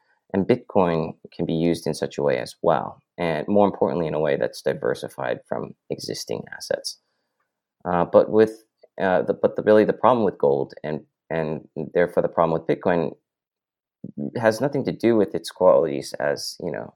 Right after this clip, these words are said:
um, a check against inflation or boom and bust cycles. That you only even have a problem with these assets when you try to build a financial ecosystem or banking system on top of that. And that's really what we are trying to address with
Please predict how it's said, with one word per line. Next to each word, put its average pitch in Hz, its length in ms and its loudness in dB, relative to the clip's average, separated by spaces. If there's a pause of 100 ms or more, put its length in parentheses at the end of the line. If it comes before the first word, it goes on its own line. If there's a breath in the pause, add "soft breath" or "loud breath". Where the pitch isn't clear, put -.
um, - 360 -12
a - 60 -8
check - 200 -6
against - 220 -6
inflation - 400 -2
or - 140 -8
boom 71 120 -4
and - 80 -6
bust - 160 0
cycles. - 360 0
That - 140 -4
you - 140 -2
only 202 200 0 (100)
even 131 240 -2 (160)
have 107 220 0
a 101 80 -4
problem 65 360 0
with 62 160 -6
these 82 300 -6 (560)
assets 101 400 -2
when 85 140 -2
you 82 80 -2
try 90 200 4
to 87 80 4
build 82 260 2
a 80 40 2
financial 76 460 -6
ecosystem - 720 -8
or 85 100 0
banking - 360 -4
system - 400 -8
on 52 100 -6
top - 280 0
of - 100 -18
that. - 200 -2 (720)
And 104 180 2
that's 113 280 2
really 98 260 2
what 76 420 2
we 78 200 -2
are 76 100 0
trying 73 260 -6
to 71 80 -10
address - 440 -6
with 57 140 -8